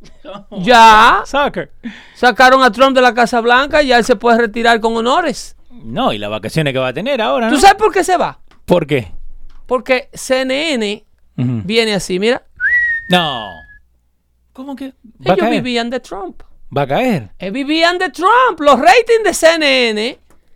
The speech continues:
Speaker 1: Ajá.
Speaker 2: eran asqueantes previo a Trump.
Speaker 1: Exacto.
Speaker 2: Antes del dos mil dieciséis,
Speaker 1: Ujú.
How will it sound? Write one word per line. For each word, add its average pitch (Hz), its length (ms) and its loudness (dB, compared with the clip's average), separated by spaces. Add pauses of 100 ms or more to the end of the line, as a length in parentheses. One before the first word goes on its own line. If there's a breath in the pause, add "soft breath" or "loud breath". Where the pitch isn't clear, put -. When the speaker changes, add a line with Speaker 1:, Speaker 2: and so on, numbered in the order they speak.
(120)
Speaker 1:
Ajá. 165 460 0
Speaker 2:
eran 359 320 4
asqueantes 330 1040 2
previo 277 500 6
a 269 80 4
Trump. 359 600 4 (160)
Speaker 1:
Exacto. 123 720 -2 (360)
Speaker 2:
Antes 453 340 4 (120)
del 415 100 2
dos 349 140 6
mil 359 240 4
dieciséis, 208 720 -2
Speaker 1:
Ujú. 156 340 -2